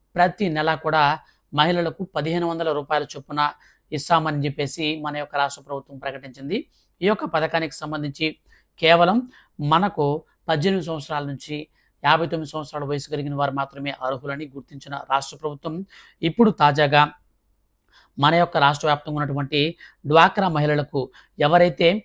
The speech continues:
ఎస్సీ, ఎస్టీ కులాలకు సంబంధించినటువంటి డ్వాక్రా మహిళలు ఉంటారో అటువంటి వారందరికీ కూడా మన యొక్క రాష్ట్ర ముఖ్యమంత్రి నారా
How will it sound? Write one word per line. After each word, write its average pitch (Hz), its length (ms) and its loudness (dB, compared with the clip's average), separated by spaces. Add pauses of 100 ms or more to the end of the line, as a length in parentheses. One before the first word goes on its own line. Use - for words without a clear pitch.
(520)
ఎస్సీ, 208 280 0 (260)
ఎస్టీ 170 260 -2 (440)
కులాలకు 196 460 6
సంబంధించినటువంటి 160 760 -4 (140)
డ్వాక్రా 170 480 2
మహిళలు 151 300 -4
ఉంటారో 147 320 2 (480)
అటువంటి 170 460 0
వారందరికీ 151 440 0
కూడా 151 160 4 (480)
మన 151 140 -2
యొక్క 160 240 -6 (140)
రాష్ట్ర 151 260 0 (100)
ముఖ్యమంత్రి 147 440 -6 (460)
నారా 170 240 4